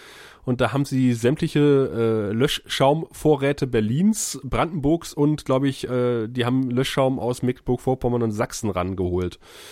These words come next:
Da brauchst du unheimlich viel von dem Zeug, wenn so Gummireifen brennen. Was da in Polen brennt, das weiß ja keiner so richtig.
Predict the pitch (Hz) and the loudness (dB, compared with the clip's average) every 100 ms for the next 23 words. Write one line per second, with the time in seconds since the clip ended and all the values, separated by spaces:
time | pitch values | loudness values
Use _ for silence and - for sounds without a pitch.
0 | - - - - - 92 101 - 135 123 | -20 -20 -20 -6 -2 0 0 0 0 0
1 | - 127 117 113 - 113 90 - 87 82 | 2 2 2 0 0 0 0 -4 -8 -8
2 | - 82 78 - - _ _ _ _ _ | -8 -6 -8 -10 -18 _ _ _ _ _
3 | 101 95 98 107 113 104 98 85 87 92 | -2 -2 -2 0 0 0 -2 -4 -4 -6
4 | 87 82 80 82 _ _ _ _ _ _ | -6 -6 -6 -8 _ _ _ _ _ _
5 | _ _ _ _ _ _ 120 110 131 110 | _ _ _ _ _ _ -4 -2 0 0
6 | 104 123 131 127 123 123 110 107 107 95 | 2 4 4 4 0 -2 -2 0 -2 -2
7 | - 80 85 90 85 - - - | -4 -4 -4 -6 -6 -10 -16 -18